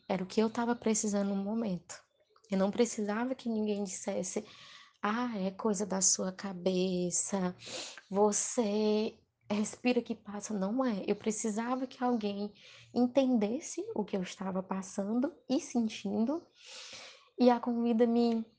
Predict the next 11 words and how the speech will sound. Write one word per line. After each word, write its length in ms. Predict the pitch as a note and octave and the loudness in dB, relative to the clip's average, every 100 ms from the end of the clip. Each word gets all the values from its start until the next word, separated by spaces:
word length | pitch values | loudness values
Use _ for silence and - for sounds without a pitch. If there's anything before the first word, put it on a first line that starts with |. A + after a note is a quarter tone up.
| _ _ _ _ _ _ _ _ _ _ - | _ _ _ _ _ _ _ _ _ _ -10
me 260 | A3+ A3+ A3+ | 0 6 8
mostrou 500 | A3+ A3+ - A3 A#3 | 8 6 4 -2 0
isso. 420 | B3+ G#3 - F#3 - _ | 0 -2 -6 -10 -14 _
Ela 160 | G#3 G3+ | 2 2
entendeu 540 | G3+ G3 F#3+ G3 G#3 | 2 -2 -2 0 2
o 40 | A#3+ | 4
meu 180 | B3 B3 | 4 4
lado 360 | A3+ G3+ G3 - - | 2 -2 -4 -6 0
e 80 | |
me 160 | G#3 G3+ | 2 4
ajudou. 600 | F#3+ F#3 G#3+ G#3+ F#3+ F3 | 2 2 2 2 2 -2